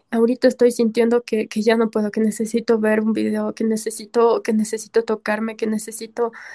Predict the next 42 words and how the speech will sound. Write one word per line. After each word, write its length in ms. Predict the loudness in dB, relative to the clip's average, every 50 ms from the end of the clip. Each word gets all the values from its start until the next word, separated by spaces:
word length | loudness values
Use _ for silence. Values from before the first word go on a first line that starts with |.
| -20 -20 -20 _ _
que 100 | 2 4
necesito 800 | 6 6 6 4 4 0 0 2 -2 -2 2 4 6 6 8 6 6
estar 320 | 4 2 2 0 0 0
satisfaciendo 760 | 0 -6 -6 -4 -4 -6 -4 -2 -4 -4 -2 -2 -2 0 0
mi 140 | 0 0 0
carne". 320 | 0 0 0 2 2 2 0
Y 80 | 0
ella 160 | -2 -2 0
me 120 | 0 0 0
decía, 300 | 0 -2 -6 -6 -8 -8
"No, 240 | -6 -4 0 2 2
a 100 | 2 2
ver, 280 | 2 2 2 2 0 _ _ _ _ _ 0
te 180 | 2 2 4 6
llamo", 320 | 6 6 8 8 6 4 4
me 140 | 2 0
llamaba, 560 | -2 -2 -2 -2 -2 0 0 2 2 2 2 0
me 140 | -2 -4
decía, 240 | -4 -6 -4 -4 -2
"A 20 | -2
ver, 160 | 0 0 0
oremos, 600 | 0 -2 0 -2 0 0 0 0 0 0 0 -2 -2
a 80 | -4
ver, 240 | -2 -2 -4 -4 -2
ponte 240 | -2 -2 -2 -2 -4
a 20 |
escuchar 380 | -6 -6 -10 -10 -8 -8 -6 -2
música, 840 | 2 4 4 4 4 4 2 -2 -4 -6 -6 -6 -4 -2 -2 -2 -4 -6 -16 -16 -18 -18 -20 _ -10
eh, 300 | -4 -2 0 2 2 0 2
haz 200 | 4 4 4 4
otra 280 | 2 2 2 0 0 0
cosa, 360 | 2 2 2 4 4 4 4
haz 100 | 4 4
una 200 | 4 2 2 0
actividad". 800 | 0 -2 -4 -4 -2 -2 -2 -2 -2 0 0 2 2 0 -2 -4 _ -20 -20 -20 _ _ _ -2
Eh, 440 | 2 2 4 4 4 4 2 2 2
y 120 | 0 0 2
lógicamente 720 | 0 0 0 -2 -4 -2 0 2 2 2 2 2 4 4 4
ella 220 | 6 4 4 4
estaba 340 | 4 0 -2 -6 -4 -2 -2
ahí 120 | -2 -2 -2
conmigo. 500 | -4 -10 -10 -8 -6 -8 -8 -10 -14